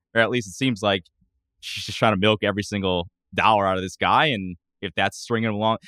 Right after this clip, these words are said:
that's the thing too, is, man, you can, you must have no shame if that's the situation. I would feel so shitty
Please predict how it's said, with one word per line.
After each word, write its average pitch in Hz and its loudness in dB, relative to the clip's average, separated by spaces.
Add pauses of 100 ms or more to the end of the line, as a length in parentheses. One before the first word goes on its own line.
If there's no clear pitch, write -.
that's 185 2
the 330 -10
thing 175 0
too, 156 -2
is, 104 -2
man, 135 -2
you 175 -4
can, - -8 (260)
you 185 -2
must 254 0
have 120 4 (360)
no 120 2
shame 107 -2
if 82 -12
that's 87 -6
the - -18
situation. - -16
I 151 4
would 254 -2
feel 123 -2
so 120 -2
shitty 117 -2